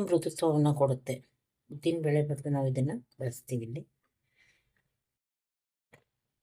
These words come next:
ಇದನ್ನು ಇನ್ನು ಕಾಯಿ ತುರಿ,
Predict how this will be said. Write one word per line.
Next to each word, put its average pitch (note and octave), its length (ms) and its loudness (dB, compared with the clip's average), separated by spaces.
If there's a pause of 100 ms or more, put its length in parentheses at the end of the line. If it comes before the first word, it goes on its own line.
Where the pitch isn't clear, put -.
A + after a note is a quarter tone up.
(1500)
ಇದನ್ನು D3+ 440 -2
ಇನ್ನು D#3+ 140 4 (100)
ಕಾಯಿ D#3 240 4
ತುರಿ, D#3+ 220 2